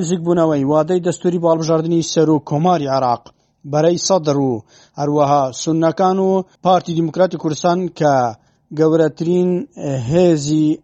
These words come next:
براوان لەسەر ئاستی عێراق وەک لایەن یەکلاکەرەوەی ململانەکە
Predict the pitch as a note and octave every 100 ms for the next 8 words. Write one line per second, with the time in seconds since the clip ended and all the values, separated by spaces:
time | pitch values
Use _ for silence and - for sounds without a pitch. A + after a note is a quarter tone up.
0 | - D3 C#3 D3+ D3 D#3 D#3 D#3+ E3 D3+
1 | D3+ D3+ D3 D#3+ D3 D#3+ E3+ F#3 F#3 -
2 | - _ _ _ _ D#3+ E3 D#3 D#3+ E3
3 | E3+ E3 E3 D#3+ D#3+ E3 E3+ F3 E3+ D#3+
4 | D#3+ D#3 D#3+ D#3 F3+